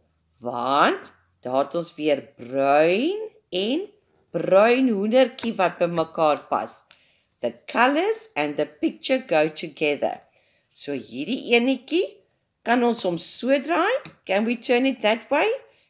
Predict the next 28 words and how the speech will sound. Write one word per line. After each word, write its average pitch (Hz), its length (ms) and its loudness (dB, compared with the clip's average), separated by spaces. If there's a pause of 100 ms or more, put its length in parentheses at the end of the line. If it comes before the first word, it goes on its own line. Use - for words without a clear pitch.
(180)
Nee, 170 680 2 (320)
want 147 240 -2
onthou, 160 580 4 (240)
die 120 160 -14
reguit 202 600 -4
kantjies 220 480 -2
moet 214 180 -4
by 165 140 4
mekaar 160 560 0
wees. 98 320 -6 (420)
We 127 100 -10
can't 247 420 2
turn 262 240 0
it 247 200 -6
this 262 360 -4
way 285 360 4 (520)
or 156 180 -2 (120)
that 214 340 2
way 285 320 2 (340)
because 165 500 -4
the 147 120 -2
straight - 720 2
lines 311 720 -2 (280)
must - 280 -6
be 185 240 0
on 185 240 0
the 247 180 2 (260)
outside. 170 640 -2